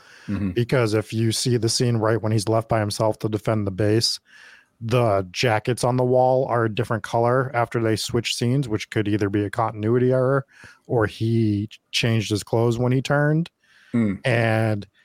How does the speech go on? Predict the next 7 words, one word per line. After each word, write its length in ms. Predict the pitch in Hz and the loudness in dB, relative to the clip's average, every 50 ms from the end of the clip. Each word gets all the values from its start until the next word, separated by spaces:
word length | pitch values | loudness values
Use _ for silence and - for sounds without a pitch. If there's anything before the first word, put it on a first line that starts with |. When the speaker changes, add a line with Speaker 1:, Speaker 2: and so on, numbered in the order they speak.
| _ _ _ _ _ | _ _ _ _ _
Speaker 2:
there's 220 | - 135 123 120 110 | 0 0 2 2 0
debate 540 | 95 131 107 90 - - 127 123 120 123 - - | -2 -4 -4 0 0 2 2 2 2 0 0 -2
on 220 | 123 120 113 113 | -2 -2 0 0
what 220 | 110 110 107 - - | 0 0 0 -2 -2
color 420 | - - 127 113 113 110 104 104 | -2 0 2 2 2 2 2 0
his, 260 | 95 110 110 104 92 | 0 0 0 0 0
like, 460 | 101 107 101 101 101 98 95 - - | 0 0 0 0 -2 -4 -6 -10 -18